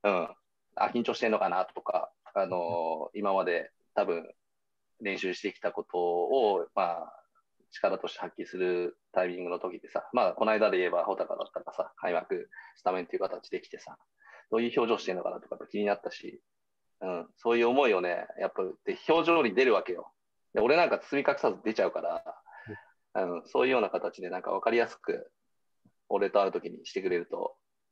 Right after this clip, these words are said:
Speaker 1: 俺も声かけやすいかな。<laughs> でもそういうことなんだよ。自分がそういうような表情してると、ファンサポーターの人もね、「いや、それは違ってる」とか、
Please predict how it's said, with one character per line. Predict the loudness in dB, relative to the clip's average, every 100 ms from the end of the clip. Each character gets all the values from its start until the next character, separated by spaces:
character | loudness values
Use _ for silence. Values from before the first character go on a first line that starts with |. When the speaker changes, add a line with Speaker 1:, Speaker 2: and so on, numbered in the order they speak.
| _ -2
Speaker 1:
俺 | -2
も | 2
声 | 0 0
か | -2
け |
や | -4
す | -2
い | -4
か | -6
な。 | -18 -8
<laughs> | -2 2 4 4 4 2 2 -2 -4 _ -6 -4 -4 2
で | 4
も | 6
そ | 6
う |
い |
う |
こ | 6
と | 6
な | 6
ん | 4
だ |
よ。 | 2 0 _ -20 -4
自 | 2
分 | 4 4
が | 4
そ | 4
う |
い | 4
う |
よ | 4
う |
な | 4
表 | 4 2
情 | 2
し | 2
て | 2
る | 4
と、 | 6 6 4
フ | 2
ァ | 2
ン |
サ | 2
ポ | 2 0
ー |
タ | 2
ー | 2
の | 0
人 | 0 -2
も |
ね、 | -2 -8 -12 _ _ _ _ -4
「い |
や、 | -2
そ | 2
れ | 2
は | 2
違 | 2
っ | 2
て | 2
る」 | 2
と | 2
か、 | 2 -2